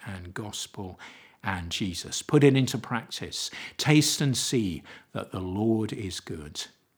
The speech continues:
You will find, you will discover that our good and gracious God is no one's debtor. This is a reading about contentment.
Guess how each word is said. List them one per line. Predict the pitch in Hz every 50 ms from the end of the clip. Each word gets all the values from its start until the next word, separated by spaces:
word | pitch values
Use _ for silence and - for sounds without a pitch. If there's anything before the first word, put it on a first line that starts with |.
| _ _ _ _ _ _ _ - -
You | - 92 92 110 117
will | 127 123 117
find, | - - - - 78 78 80 76 76 76 -
you | - 98 117
will | 127 135 123
discover | 117 120 110 - - - - - - - - 87 - - _ _ _ _ _ _ _ -
that | 110 98
our | 98 92 90 90
good | 90 - 127 127 131 127 127 123 127 - - -
and | 113 104 98 95
gracious | 92 - 101 101 113 113 - - - 98 - -
God | - - 90 80 82 85 101 - - - _ _ _ _ _ _ _ _ _ _ _ _
is | - 104 90 82 - -
no | 98 87 85 87 90
one's | 85 85 82 78 76 73 - -
debtor. | - - - - - - - - - _ _ _ _ _ _ _ _ _ _ _ _ _ _ _ _ _ -
This | - 98 85 -
is | 110 87 -
a | 101
reading | 90 95 110 120 117 120 117 113
about | 104 113 113 117 - -
contentment. | - 120 110 - - - 95 85 87 85 80 85 - - -